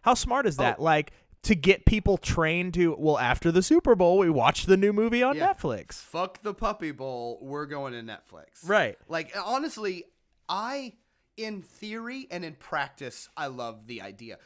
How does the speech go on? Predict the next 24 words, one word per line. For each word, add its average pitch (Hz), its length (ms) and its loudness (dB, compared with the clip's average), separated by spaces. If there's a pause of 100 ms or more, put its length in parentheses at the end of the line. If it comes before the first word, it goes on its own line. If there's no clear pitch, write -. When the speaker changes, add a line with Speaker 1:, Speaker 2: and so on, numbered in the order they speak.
Speaker 2:
Because 226 240 -8
honestly, 330 500 -8
I 370 140 -2
loved 277 320 -6
it 233 100 -10
last 185 460 -10
year 117 180 -12
when 160 300 -14 (260)
they 247 520 -10 (380)
dropped 156 460 -10
the 160 80 -14
trailer 143 540 -10
for 120 260 -14
the 113 80 -16
Cloverfield 131 560 -14
Paradox, 104 560 -12
which 135 300 -14 (260)
at 143 280 -12
the 185 100 -12
time, 139 500 -8
I'm 98 160 -14 (800)
heavily 185 400 -6
prefacing 135 540 -10
this, 202 200 -6